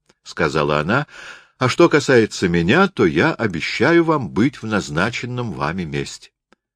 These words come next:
Благодарю вас, — горячо воскликнул Муртуз и крепко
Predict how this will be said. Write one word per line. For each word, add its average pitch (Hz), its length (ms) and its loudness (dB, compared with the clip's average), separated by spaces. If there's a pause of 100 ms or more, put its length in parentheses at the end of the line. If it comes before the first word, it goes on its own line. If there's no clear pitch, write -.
(120)
Благодарю 87 840 -2
вас, — 69 420 -8 (360)
горячо 80 440 0
воскликнул 80 640 -2
Муртуз 71 600 -4 (300)
и 101 120 0
крепко 143 920 2